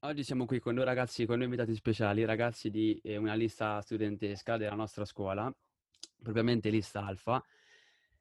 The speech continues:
Una lista molto importante perché ormai sono sette anni che, eh, vanta il primato al liceo, se non sbaglio,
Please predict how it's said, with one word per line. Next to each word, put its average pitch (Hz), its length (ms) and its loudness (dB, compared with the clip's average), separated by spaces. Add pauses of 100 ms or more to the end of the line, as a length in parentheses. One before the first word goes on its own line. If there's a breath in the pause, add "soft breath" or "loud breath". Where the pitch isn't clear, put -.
Una 135 120 0
lista 147 260 4
molto 147 220 6
importante 147 480 4
perché 127 220 0
ormai 147 200 2
sono 123 220 0
sette 135 340 2
anni 143 400 2
che, 113 400 2
eh, 110 380 0
vanta 113 720 0
il 107 100 -2
primato 113 400 -2
al 113 80 2
liceo, 120 520 2
se 117 100 -6
non 110 100 0
sbaglio, 110 580 0